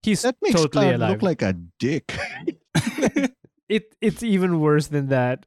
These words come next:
Speaker 1: because s-, we're still on spoilers for those who are, uh,
Speaker 2: Yeah.
Speaker 1: listening now. Uh, he shows up at the church. Look,
Speaker 2: Aw,
Speaker 1: he
Speaker 2: man.
Speaker 1: shows up at the church looking for Aerith and is like, "What's going on?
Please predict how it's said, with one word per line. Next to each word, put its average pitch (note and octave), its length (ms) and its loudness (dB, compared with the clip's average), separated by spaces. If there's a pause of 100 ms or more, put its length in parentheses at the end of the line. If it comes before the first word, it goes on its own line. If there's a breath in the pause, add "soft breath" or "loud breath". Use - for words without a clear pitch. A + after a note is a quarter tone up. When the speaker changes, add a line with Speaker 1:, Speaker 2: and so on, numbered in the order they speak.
(120)
Speaker 1:
because D3+ 640 0
s-, - 180 -12
we're D#3 140 2
still A#3 240 2
on A#3 100 2
spoilers F3 520 2
for D#3 120 -2
those D3+ 220 2
who E3+ 100 0
are, D3+ 220 4
uh, D3 120 4
Speaker 2:
Yeah. C#3+ 40 4
Speaker 1:
listening D3 320 0
now. C3+ 280 0
Uh, D3+ 540 2 (460)
he G#4 220 -2
shows F#4 360 4
up F#3 220 2
at E3 140 2 (120)
the D3+ 120 -2
church. - 1120 -4 (560)
Look, E3 160 2
Speaker 2:
Aw, A#2+ 300 2
Speaker 1:
he G2 40 2
Speaker 2:
man. A#2+ 240 2
Speaker 1:
shows B3+ 220 4
up B3+ 120 2
at A#3+ 60 -2
the A#3+ 140 0
church G3+ 420 2
looking F#3 320 0
for G3+ 220 -2
Aerith E3+ 640 -2
and F3+ 100 -2
is E3+ 180 0
like, E3 360 -2 (320)
"What's F#3+ 320 2
going A3+ 400 2
on? A#3+ 380 0